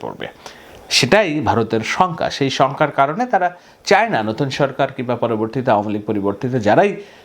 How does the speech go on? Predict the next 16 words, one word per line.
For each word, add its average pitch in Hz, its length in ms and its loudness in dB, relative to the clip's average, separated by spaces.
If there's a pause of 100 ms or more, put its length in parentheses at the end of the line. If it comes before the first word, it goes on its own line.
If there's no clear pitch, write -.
সরকারে 127 420 2
আসুক, 127 300 0
তাদের 147 200 2
সাথে 185 280 -2
একটা 233 320 0
খারাপ 147 320 0
সম্পর্ক 143 440 -6
তৈরি 101 240 -4
করতে। 87 320 -4
এই 175 220 4
কারণেই 196 480 0 (440)
ব্যক্তির 165 500 0
ঊর্ধ্বে 202 320 2
উঠে, 80 320 -6 (260)
ভারত 185 420 0
বলতে 202 640 -2